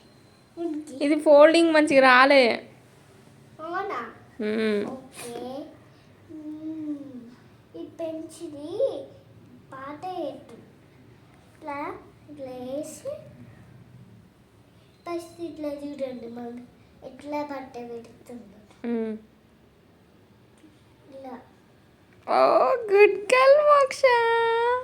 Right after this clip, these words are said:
Speaker 1: ఇంకా అంటే చూపిస్తాను కదా.
Speaker 2: సూపర్ ఉంది రో. ఇలా ఇయ్యి. అమ్మో, మా మోక్షగాడు వాడి వాడే, ఆ, ఫోల్డ్ చేసుకుంటుండు.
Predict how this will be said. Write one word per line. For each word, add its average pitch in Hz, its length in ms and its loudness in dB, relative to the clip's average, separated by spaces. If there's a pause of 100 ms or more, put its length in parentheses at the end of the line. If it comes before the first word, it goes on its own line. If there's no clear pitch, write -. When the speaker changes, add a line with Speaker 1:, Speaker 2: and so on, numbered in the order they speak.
(180)
Speaker 1:
ఇంకా 427 220 -12
అంటే 392 840 -8
చూపిస్తాను 339 920 -12
కదా. 269 260 -14
Speaker 2:
సూపర్ 427 760 8
ఉంది 440 380 8
రో. 381 480 6
ఇలా 359 240 4
ఇయ్యి. 240 320 -2 (440)
అమ్మో, 220 480 -4
మా 254 300 -2
మోక్షగాడు 269 1120 0
వాడి 247 500 2
వాడే, 254 580 2 (640)
ఆ, 277 380 4
ఫోల్డ్ 294 440 6
చేసుకుంటుండు. 220 960 0